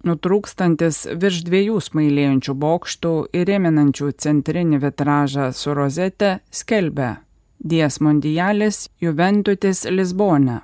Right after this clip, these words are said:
pasaulio jaunimo dienos Lisabonoje du tūkstančiai dvidešimt tretieji.“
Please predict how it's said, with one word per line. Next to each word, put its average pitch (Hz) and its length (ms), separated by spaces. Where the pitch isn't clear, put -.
pasaulio 151 640
jaunimo 151 520
dienos 170 460
Lisabonoje 185 840
du 180 120
tūkstančiai 220 640
dvidešimt 165 580
tretieji.“ 165 760